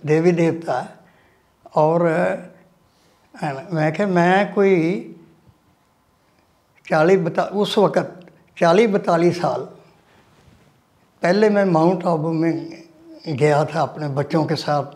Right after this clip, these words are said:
सैर करने के लिए। मुझे पता नहीं था कि ब्रह्म कुमारी का भी जहाँ है।" हम वहाँ रुके, जून का महीना था, तो सर्दी काफ़ी थी उन दिनों में।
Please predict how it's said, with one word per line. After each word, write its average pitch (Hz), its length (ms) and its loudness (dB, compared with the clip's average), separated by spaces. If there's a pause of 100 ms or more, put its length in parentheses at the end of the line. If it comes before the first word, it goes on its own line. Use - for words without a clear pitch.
(600)
सैर 165 320 2
करने 156 340 -4
के 175 100 -4
लिए। 185 280 0
मुझे 185 280 2
पता 190 340 0
नहीं 170 220 0
था 139 400 -8 (960)
कि 165 420 0
ब्रह्म 156 320 0
कुमारी 165 480 -2
का 175 280 -2
भी 175 160 2
जहाँ 143 320 -2
है।" 113 200 -6 (840)
हम 156 180 -4
वहाँ 156 280 -2
रुके, 170 500 -2 (760)
जून 151 280 2
का 175 200 0
महीना 151 460 2
था, - 540 -8 (920)
तो 160 100 -6
सर्दी 156 400 2
काफ़ी 185 360 2
थी 190 160 2
उन 147 200 0
दिनों 113 280 -8
में। - 200 -14